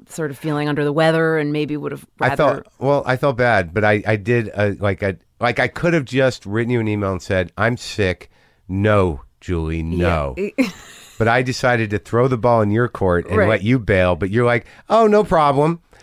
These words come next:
Speaker 2: Uh, it'll be fine. I'll come earlier."
Speaker 1: Well, <laughs>
Speaker 2: 'Cause you came, or-, I know you flew in for this.
Speaker 1: I didn't fly in for this, but I, I was looking forward to it.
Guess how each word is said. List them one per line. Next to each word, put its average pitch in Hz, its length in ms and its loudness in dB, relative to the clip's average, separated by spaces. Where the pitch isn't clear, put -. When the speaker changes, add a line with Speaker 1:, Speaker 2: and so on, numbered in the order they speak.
Speaker 2:
Uh, 147 180 2
it'll 185 180 4
be 196 120 2
fine. 185 500 2
I'll 139 120 0
come 143 260 0
earlier." 117 540 2
Speaker 1:
Well, 247 420 2
<laughs> - 1080 -20
Speaker 2:
'Cause 156 160 0
you 170 80 -2
came, 180 280 2
or-, 147 100 2
I 165 100 0
know 185 120 2
you 123 180 0
flew 143 260 2
in 127 120 0
for 95 120 -4
this. 76 320 -10
Speaker 1:
I 202 80 0
didn't 190 160 0
fly 170 100 0
in 151 120 -2
for 185 380 0
this, 139 240 -4
but 139 140 -4
I, 139 120 -2
I 151 260 -4
was 156 200 -10
looking 147 220 -10
forward 139 320 -8
to - 100 -14
it. - 160 -14